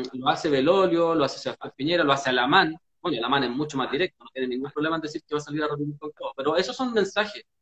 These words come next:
Hay que recordar que Mario Rosas no ha sido cuestionado en lo absoluto por nadie después del dieciocho de octubre. Eh,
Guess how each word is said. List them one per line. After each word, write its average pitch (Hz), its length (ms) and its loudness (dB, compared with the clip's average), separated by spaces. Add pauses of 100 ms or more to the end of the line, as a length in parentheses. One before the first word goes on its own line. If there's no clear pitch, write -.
(280)
Hay 143 80 0
que 180 100 4
recordar 180 360 4
que 180 100 0
Mario 175 240 6
Rosas 190 520 2 (400)
no 151 180 2
ha 165 60 6
sido 180 600 4
cuestionado 160 500 2
en 143 100 2
lo 147 80 6
absoluto 147 800 0 (800)
por 135 160 0
nadie 196 480 6
después 160 280 -6
del 165 120 0
dieciocho 147 300 -10
de - 80 -6
octubre. 180 580 0 (320)
Eh, 120 480 0